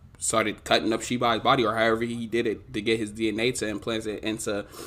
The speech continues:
his other cyborg. So most likely, he,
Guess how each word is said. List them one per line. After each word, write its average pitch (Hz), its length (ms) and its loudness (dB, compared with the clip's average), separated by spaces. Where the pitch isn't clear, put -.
his 113 240 0
other 131 200 2
cyborg. 104 500 0
So 101 200 -2
most 101 480 -4
likely, 107 480 -4
he, - 280 -10